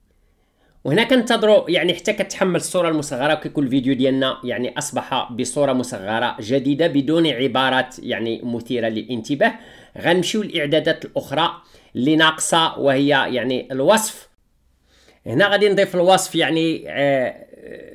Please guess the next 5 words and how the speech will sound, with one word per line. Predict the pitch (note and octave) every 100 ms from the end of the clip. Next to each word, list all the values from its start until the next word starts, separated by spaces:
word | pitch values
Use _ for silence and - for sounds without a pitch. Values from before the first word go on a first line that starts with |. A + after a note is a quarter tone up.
| -
بعبارات | G#2+ E3 C#3 E3 E3 E3+ E3
مختصرة، | D#3 C#3+ - C#3 D#3 D3 D3 A#2+
يعني | C3+ C#3+
غنضيف | C3+ C#3 C3+ C3
العنوان | A2 C3+ D3+ D#3+